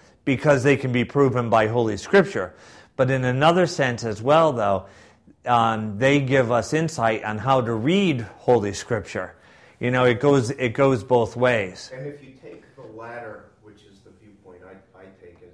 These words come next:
Speaker 2: as well, it's like it's a set of instructions about
Speaker 1: Yeah.
Speaker 2: how to read Scripture. Looking at the, the, the fathers of the church and, and holy tradition in that
Speaker 1: Hmm.
Speaker 2: way, it, it really simply is another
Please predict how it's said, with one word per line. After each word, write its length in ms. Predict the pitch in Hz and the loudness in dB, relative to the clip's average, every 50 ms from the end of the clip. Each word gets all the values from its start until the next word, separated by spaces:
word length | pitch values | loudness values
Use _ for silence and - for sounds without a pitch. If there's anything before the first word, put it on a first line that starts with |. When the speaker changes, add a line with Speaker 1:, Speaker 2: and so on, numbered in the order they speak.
| _ _ | _ _
Speaker 2:
as 180 | 90 90 92 90 | _ _ _ _
well, 220 | 110 113 110 - - | -20 -20 -20 -20 -20
it's 160 | - _ _ | -20 _ _
like 120 | - 92 92 95 _ _ | -20 -20 -20 _ _ _
it's 120 | _ _ _ | _ _ _
a 400 | 90 _ _ _ _ _ _ _ | _ _ _ _ _ _ _ _
set 160 | _ - 113 | _ -20 -20
of 80 | 110 101 90 87 | -20 -20 -20 -20
instructions 800 | 87 - _ - 147 - - - - 113 95 - _ _ _ _ - 95 95 | -20 -20 _ -14 -14 -14 -14 -16 -20 -20 -20 -20 _ _ _ _ -20 -20 _
about 160 | 95 95 95 | -20 -16 -14
Speaker 1:
Yeah. 100 | 101 - - | -14 -14 -16
Speaker 2:
how 80 | - 104 | -18 -20
to 80 | 98 90 87 92 | -20 -20 -20 _
read 300 | 110 117 117 110 104 95 _ _ _ _ _ _ _ _ _ _ _ | -20 -20 -20 -20 -20 -20 _ _ _ _ _ _ _ _ _ _ _
Scripture. 480 | _ _ 165 151 - - - - - _ _ _ _ _ _ _ _ _ _ _ _ _ _ _ _ _ _ 120 120 120 120 | _ _ -14 -14 -14 -16 -20 -20 -20 _ _ _ _ _ _ _ _ _ _ _ _ _ _ _ _ _ _ _ -20 -20 -14
Looking 440 | 139 170 180 170 160 147 139 120 120 | -12 -12 -12 -12 -16 -18 -18 -18 -18
at 220 | 120 120 120 117 | -18 -18 -18 -18
the, 180 | 117 110 107 101 - _ _ _ | -18 -18 -18 -20 -20 _ _ _
the, 80 | 101 101 98 _ _ _ _ _ | _ -20 -20 _ _ _ _ _
the 60 | 110 _ _ | -20 _ _
fathers 400 | 113 107 107 104 107 107 - - | -20 -20 -18 -18 -20 -20 -20 -20
of 120 | - _ | -20 _
the 80 | - _ | -20 _
church 380 | _ _ 110 98 - - - _ _ | _ _ -20 -20 -20 -20 -20 _ _
and, 100 | 90 87 | -20 -20
and 440 | 90 87 _ 90 87 85 87 90 90 104 | -20 _ _ -20 -20 -20 -20 -20 _ _
holy 240 | 101 101 98 95 92 _ | -20 -20 -20 -20 -20 _
tradition 420 | _ 95 95 95 98 98 _ 95 95 87 | _ _ -20 -20 -20 -20 _ -20 -20 -20
in 80 | 85 90 | -20 -20
that 220 | 101 107 110 107 | -20 -20 -20 -18
Speaker 1:
Hmm. 80 | 95 87 | -18 -20
Speaker 2:
way, 80 | 85 85 - _ _ _ _ _ _ _ _ _ _ _ _ _ _ | -20 -20 -20 _ _ _ _ _ _ _ _ _ _ _ _ _ _
it, 40 | 131 | -20
it 280 | 131 117 - 131 123 123 | -20 -20 -20 -20 -20 -20
really 320 | 139 170 190 151 143 135 | -18 -18 -16 -16 -18 -20
simply 800 | - - - - - 156 160 156 - - 120 113 110 107 107 - _ | -20 -20 -20 -18 -16 -16 -16 -16 -20 -20 -20 -20 -20 -20 -20 -20 _
is 680 | 113 107 104 104 104 107 104 104 104 - - _ _ _ _ 107 104 104 | -20 -20 -20 -20 -20 -20 -20 -20 -20 -20 -20 _ _ _ _ -20 -20 -20
another 480 | 104 117 131 - 131 120 110 107 - | -20 -18 -18 -16 -16 -16 -16 -18 -18